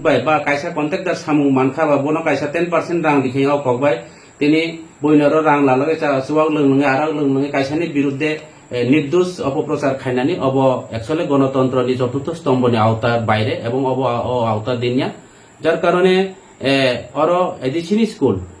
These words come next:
যেটা উদ্বোধন খাইমানি কাছাই নাইখা যত নিম্নমানের কাম, এডিসিন স্কুল লংমানো, কনস্ট্রাকশন ওয়ার্ক স্টেট গভর্নমেন্ট নি অব পিডব্লিউ ডি নি কাম। এবং অর আং নিজে আনি স্টেটমেন্ট অর নিউজও নাইদে, বিভিন্ন চ্যানেল নাইনে, আং কেবলনো দোষারোপ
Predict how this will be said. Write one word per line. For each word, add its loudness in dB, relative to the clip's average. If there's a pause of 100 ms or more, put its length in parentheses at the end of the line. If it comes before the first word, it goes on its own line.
(160)
যেটা 0
উদ্বোধন 2 (220)
খাইমানি 4 (340)
কাছাই 0
নাইখা -2
যত -2
নিম্নমানের 2
কাম, -2
এডিসিন 2
স্কুল 4
লংমানো, 4
কনস্ট্রাকশন 0
ওয়ার্ক 2
স্টেট -2
গভর্নমেন্ট 4
নি -4
অব -2
পিডব্লিউ -2
ডি 2
নি -2
কাম। -2 (400)
এবং 2
অর 2
আং 0
নিজে 4
আনি -2
স্টেটমেন্ট -4
অর -2
নিউজও -2
নাইদে, -2
বিভিন্ন -4
চ্যানেল -2
নাইনে, -2
আং 0
কেবলনো 0
দোষারোপ -2